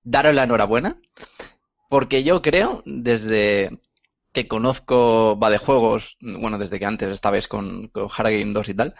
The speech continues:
siempre habéis tenido una manera de tratar el videojuego muy, muy diferente, muy en contraposición como lo hacía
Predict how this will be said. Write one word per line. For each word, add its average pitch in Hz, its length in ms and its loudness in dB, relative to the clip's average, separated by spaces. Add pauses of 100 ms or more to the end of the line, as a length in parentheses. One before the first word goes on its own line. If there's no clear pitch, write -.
(440)
siempre 165 280 2
habéis 180 180 4
tenido 170 180 -4
una 156 120 0
manera 147 220 2
de 135 100 4
tratar 131 260 -2
el 131 120 0
videojuego 127 580 -2 (100)
muy, 127 800 0
muy 127 300 -2
diferente, 101 680 -4
muy 113 480 -2 (1120)
en 135 320 4
contraposición 127 600 0
como 151 180 -2
lo 113 120 -2
hacía 131 460 -2